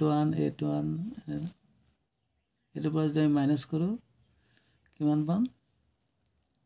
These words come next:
জিৰ' এইট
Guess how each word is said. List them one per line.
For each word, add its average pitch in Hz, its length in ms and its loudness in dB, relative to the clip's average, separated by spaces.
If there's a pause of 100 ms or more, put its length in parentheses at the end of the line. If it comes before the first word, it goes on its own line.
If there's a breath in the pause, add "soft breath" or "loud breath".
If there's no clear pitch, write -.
(640)
জিৰ' 147 300 -2 (1700)
এইট 151 300 -6